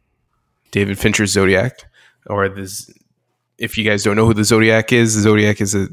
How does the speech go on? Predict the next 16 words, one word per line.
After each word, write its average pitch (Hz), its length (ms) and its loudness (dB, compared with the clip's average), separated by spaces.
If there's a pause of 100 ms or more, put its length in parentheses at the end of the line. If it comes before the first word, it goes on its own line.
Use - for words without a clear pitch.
(160)
was 104 240 0
a 104 200 0
serial 139 360 0
killer 127 420 2 (480)
in 107 140 -6
the 98 60 -6
sixties 113 560 0
and 101 100 -2
seventies 107 680 0
in, 98 640 -6
in 107 160 -2
the 101 80 0
Bay 104 360 0
Area, 104 440 2
and 98 140 -4
he, 98 380 -8